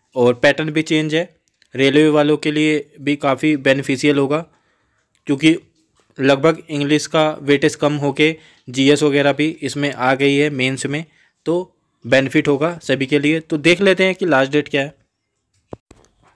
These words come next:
So, आप यहाँ पर देख सकते हो, ये एसएससी का ऑफिशियल वेबसाइट है और आज के दिन ही ये नोटिस आया है, इंपॉर्टेंट नोटिस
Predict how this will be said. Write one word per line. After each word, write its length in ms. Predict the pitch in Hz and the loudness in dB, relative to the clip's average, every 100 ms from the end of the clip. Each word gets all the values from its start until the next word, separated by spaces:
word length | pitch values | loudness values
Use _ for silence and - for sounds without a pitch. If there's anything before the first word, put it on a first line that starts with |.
| _ _ _ - 170 | _ _ _ -6 0
So, 160 | 170 - | 0 2
आप 200 | 160 180 | 0 2
यहाँ 120 | 185 | 2
पर 120 | 196 | 2
देख 180 | 190 196 | 0 0
सकते 240 | 190 - | 0 0
हो, 40 | 208 | 0
ये 140 | 208 | 0
एसएससी 440 | 135 151 156 - 180 | 0 -2 -2 -2 0
का 120 | 180 | 0
ऑफिशियल 420 | 151 139 143 170 | -2 -4 -2 0
वेबसाइट 460 | 160 156 160 147 156 | 0 2 2 2 2
है 120 | 175 | -2
और 300 | 139 139 - | 0 -2 0
आज 220 | 131 135 | 0 0
के 100 | - | 0
दिन 180 | 151 151 | 0 0
ही 240 | 151 165 180 - | -4 -8 -12 -6
ये 120 | 131 139 | -2 -2
नोटिस 360 | 135 147 147 | 0 0 2
आया 220 | 139 131 | 2 2
है, 160 | 139 - _ _ _ _ 156 | 0 -8 _ _ _ _ -8
इंपॉर्टेंट 440 | 156 170 165 170 | -2 0 2 2
नोटिस 480 | 165 151 165 156 | 0 -2 -2 -4